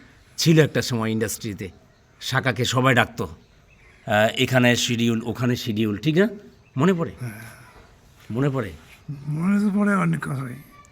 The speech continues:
Speaker 1: জামিলুর রহমান শাখা, এই নামটা আসলে কে দিয়েছিল চলচ্চিত্রে?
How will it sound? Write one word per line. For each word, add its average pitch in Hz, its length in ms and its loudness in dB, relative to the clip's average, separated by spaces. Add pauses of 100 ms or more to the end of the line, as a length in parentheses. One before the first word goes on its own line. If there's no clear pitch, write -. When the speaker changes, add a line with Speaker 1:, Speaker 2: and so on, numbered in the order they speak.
(3250)
Speaker 1:
জামিলুর 113 400 6
রহমান 107 300 0
শাখা, 92 400 -10 (800)
এই 156 80 6
নামটা 214 300 8
আসলে 208 180 2
কে 226 200 4
দিয়েছিল 135 360 2
চলচ্চিত্রে? 120 480 -6